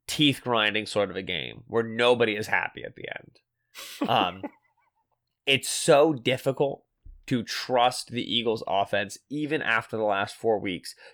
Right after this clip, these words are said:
Speaker 1: to continue to be able to produce, given the very limited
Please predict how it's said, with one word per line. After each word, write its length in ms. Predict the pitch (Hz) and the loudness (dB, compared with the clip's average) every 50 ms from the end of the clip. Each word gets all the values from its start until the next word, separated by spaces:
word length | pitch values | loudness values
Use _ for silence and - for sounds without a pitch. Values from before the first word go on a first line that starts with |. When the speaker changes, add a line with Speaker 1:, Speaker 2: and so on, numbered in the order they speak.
| _ - | _ -4
Speaker 1:
to 80 | 135 123 | -4 -2
continue 560 | - 127 107 - - - 131 131 131 135 131 | -2 -2 -4 -4 -4 -4 -2 -2 -2 -2 -4
to 80 | 123 | -2
be 200 | 107 120 117 113 | -2 0 2 2
able 180 | 113 110 104 107 | 2 2 2 0
to 80 | 101 - | -2 -4
produce, 720 | - - 107 98 104 98 95 82 82 - - - - - - _ _ _ - 131 | -6 -6 -4 -4 -2 -2 -2 -4 -6 -6 -8 -8 -8 -10 -14 _ _ _ -12 -2
given 500 | - 135 127 123 113 127 123 120 113 107 | 2 4 4 4 4 2 2 0 0 -2
the 480 | 113 110 107 104 98 92 90 90 110 _ _ _ | 0 0 0 0 0 -2 -4 -6 -10 _ _ _
very 400 | - 123 120 131 131 127 131 127 | -16 -4 2 4 6 6 6 4
limited 640 | 123 117 113 117 113 110 107 107 104 101 95 - | 2 2 0 0 0 0 2 4 4 4 4 2